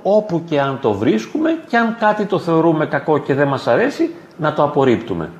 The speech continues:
Έτσι λοιπόν, αυτός ο εκούσιος αποσχηματισμός μπορεί να είναι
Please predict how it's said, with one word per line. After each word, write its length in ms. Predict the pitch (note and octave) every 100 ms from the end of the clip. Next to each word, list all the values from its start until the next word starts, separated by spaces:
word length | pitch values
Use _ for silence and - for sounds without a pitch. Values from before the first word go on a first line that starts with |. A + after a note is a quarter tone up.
| - - - - _ _ - - - - -
Έτσι 260 | A3 A3
λοιπόν, 440 | G3+ E3 G3 C4 E4 - - - - - - -
αυτός 520 | C3 C3+ - G#3 E3+
ο 100 | F3+
εκούσιος 720 | D3+ - A#3 A#3 - E3+ C#3+
αποσχηματισμός 1000 | C3+ C#3+ B2 C3+ B2 B2 A#2+ B2 G3+ C#4 A3
μπορεί 280 | F3 G3 G3+
να 80 |
είναι 340 | F#3+ F#3 F3+